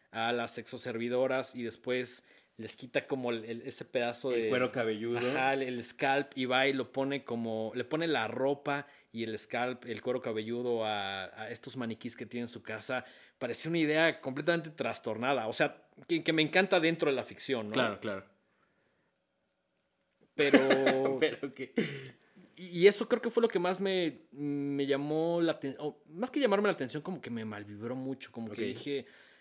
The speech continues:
Speaker 1: "Esta es una idea muy loca", ¿no? Y, y, y después vas entendiendo por qué solo es el tema de las prostitutas. Y también hay un tema muy interesante que tiene que ver con el de la fotografía, ¿no?
Speaker 2: Ujú.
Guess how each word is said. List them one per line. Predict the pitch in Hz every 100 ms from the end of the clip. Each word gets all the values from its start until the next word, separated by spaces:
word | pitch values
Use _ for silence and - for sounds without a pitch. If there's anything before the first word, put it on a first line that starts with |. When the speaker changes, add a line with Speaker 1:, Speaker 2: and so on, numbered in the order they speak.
| _ _ -
Speaker 1:
"Esta | 160 -
es | 160
una | 175 156
idea | 147 143 143 131
muy | 131 131 139 139
loca", | 127 131 131 104
¿no? | 107 131
Y, | 160
y, | 156 151
y | 170 165 160
después | 160 - 180
vas | 185 180
entendiendo | 165 147 143 147 147 -
por | 123 120
qué | - 143
solo | - 139 131 131 127 - - _
es | 107
el | 131
tema | 131 127
de | 127
las | -
prostitutas. | 110 - 107 127 120 143 185 - - -
Y | 117
también | 160 180
hay | 196
un | 196
tema | 196 190 185
muy | 175 180
interesante | 180 156 135 - 147 147 156
que | -
tiene | 139 139
que | 131 120
ver | 123 120
con | 139 127
el | 113
de | 107
la | 101
fotografía, | - 101 107 95 - 120 104
¿no? | 98
Speaker 2:
Ujú. | 107 113 107